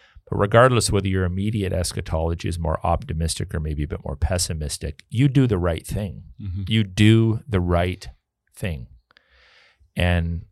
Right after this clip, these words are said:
Speaker 1: God will bless you for it in, in, in, in some way, shape, or form, even if
Speaker 2: Mm-hmm.
Speaker 1: the blessing is that you, you know, become one of many martyrs who laid
Speaker 2: Yeah.
Speaker 1: down their lives for the cause of Christ.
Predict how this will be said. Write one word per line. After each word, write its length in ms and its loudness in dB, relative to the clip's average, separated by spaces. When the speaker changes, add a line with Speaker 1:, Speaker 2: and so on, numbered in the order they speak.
Speaker 1:
God 300 2
will 120 -4
bless 360 -4
you 60 -6
for 320 -4
it 40 -4
in, 200 -8
in, 360 -10
in, 180 -8
in 140 -6
some 240 4
way, 140 4
shape, 280 -4
or 60 -6
form, 360 -8
even 260 -4
if 160 -4
Speaker 2:
Mm-hmm. 240 -6
Speaker 1:
the 80 -2
blessing 500 2
is 280 -2
that 160 -4
you, 460 0
you 100 -4
know, 80 0
become 680 -2
one 420 0
of 540 -2
many 320 -4
martyrs 680 -4
who 80 -4
laid 180 -2
Speaker 2:
Yeah. 80 0
Speaker 1:
down 80 -2
their 120 -2
lives 420 -4
for 140 -12
the 100 -8
cause 320 -10
of 120 -16
Christ. 440 -14